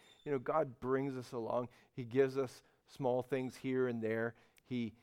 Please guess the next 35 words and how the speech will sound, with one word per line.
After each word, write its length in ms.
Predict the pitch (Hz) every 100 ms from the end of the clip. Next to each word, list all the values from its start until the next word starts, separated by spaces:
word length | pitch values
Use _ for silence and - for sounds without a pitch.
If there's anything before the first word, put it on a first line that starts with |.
| _
he 200 | - 123
invites 540 | 113 98 131 143 -
us 160 | 147 -
to 100 | -
be 160 | 123 123
involved 560 | 117 107 120 127 123 - - -
in 140 | 110
serving 520 | 104 - 135 131 127
him, 440 | 117 131 131 127 123 - -
in 140 | 117 113
honoring 400 | 117 135 131 120
him, 280 | 127 127
in 100 | 113
worshiping 540 | 110 127 123 123 117 110
him 280 | 123 127 120 - _
through 120 | -
serving 480 | 123 - 131 127 120
others 400 | 120 127 127 120
or 60 | 98
through 240 | - 117
doing 340 | 107 131 135 120
this 240 | 131 -
little 180 | 135 127
thing 260 | - 127
here 340 | 110 123 131 131
or 60 |
that 260 | 110 127 -
little 180 | 131 127
thing 260 | - 127
there. 260 | 117 127 120 - - _ -
And, 300 | 131 127 113 -
and 280 | 127 127 110 - _ -
our 180 | 113 120
faith 400 | - 143 156 -
grows. 540 | 135 180 170 104 -